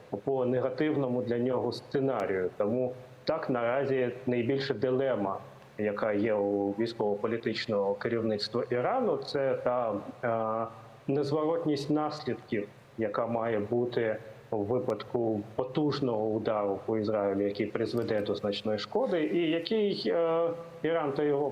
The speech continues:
проксі, ну, мають, е, потенціал нанести, особливо якщо враховувати, е, потенціал Хізбалли.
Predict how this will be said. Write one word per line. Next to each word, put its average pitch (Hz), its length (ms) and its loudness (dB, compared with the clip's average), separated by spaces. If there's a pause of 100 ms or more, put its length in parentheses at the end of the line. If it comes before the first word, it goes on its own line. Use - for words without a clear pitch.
(120)
проксі, 135 600 0 (380)
ну, 120 180 0 (120)
мають, 131 640 0
е, 127 40 2 (240)
потенціал 104 640 0
нанести, 165 680 0
особливо 107 440 2
якщо 104 280 2
враховувати, 104 680 0 (520)
е, 107 120 0
потенціал 104 640 0
Хізбалли. 139 560 0